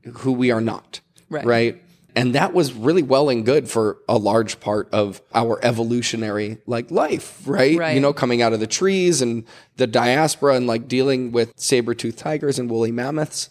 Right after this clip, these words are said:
Speaker 1: like, really important
Speaker 2: Yeah.
Speaker 1: stuff. But now, you know, knowing that, that carbs just, like, accumulate around our waist, no matter how much we, like, don't want it. And that used to be really good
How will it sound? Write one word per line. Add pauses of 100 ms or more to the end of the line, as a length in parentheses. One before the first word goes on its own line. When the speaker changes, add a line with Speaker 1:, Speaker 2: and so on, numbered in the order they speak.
(320)
Speaker 1:
like,
really
important
Speaker 2:
Yeah. (160)
Speaker 1:
stuff. (340)
But
now, (340)
you
know,
knowing
that,
that (140)
carbs
just,
like,
accumulate
around
our
waist,
no
matter
how
much
we,
like,
don't
want
it.
And
that
used
to
be
really
good